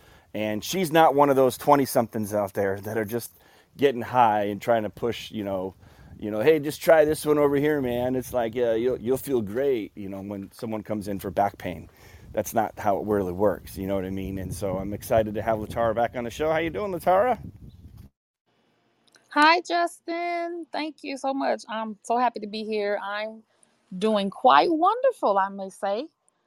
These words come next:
Speaker 2: thanks to, uh, my good old C B D A that I'm taking every day. <laughs> Um, yeah, so just wanna let you know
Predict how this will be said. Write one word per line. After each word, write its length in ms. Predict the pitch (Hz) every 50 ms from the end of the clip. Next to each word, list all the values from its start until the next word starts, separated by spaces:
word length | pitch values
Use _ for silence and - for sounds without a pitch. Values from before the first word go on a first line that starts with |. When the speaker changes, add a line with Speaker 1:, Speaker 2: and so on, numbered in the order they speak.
| _ _ _ _ _ _ _ _ _ _ _ _ _ _ _ _
Speaker 2:
thanks 260 | - 220 220 220 214 - - -
to, 300 | 240 226 220 220 220 220
uh, 400 | 214 208 214 214 202 202 202 196 - _ _ _ _ _ _ _ - 226
my 360 | 202 202 208 208 208 208 208
good 180 | 202 208 220
old 160 | 220 214 214 -
C 140 | - 240
B 160 | 214 208 214 196
D 180 | 196 208 175
A 180 | 170 240 285 285
that 120 | 226 190 190
I'm 140 | 185 185
taking 260 | - 202 180 175 175 175
every 160 | 180 180 180
day. 240 | 180 180 202 - - - - -
<laughs> 920 | 359 294 - _ - _ _ - 294 - - _ _ _ _ _ _ - - - _ _ _ - - - - - - - - - - - - - -
Um, 580 | 208 233 226 208 190 190 190 190 196 196 190 - _ _ _ _ - _ _ _ _ _ _ _ _ _ - - - _
yeah, 640 | - 214 208 226 208 196 190 185 185 180 175 175 170
so 720 | - - - - 262 240 226 220 214 208 208 214 202 208 202
just 300 | 202 - 302 370 - -
wanna 180 | 330 311 294 277
let 180 | 262 247 - -
you 60 | 262
know 400 | 240 214 196 190 190 190 190 196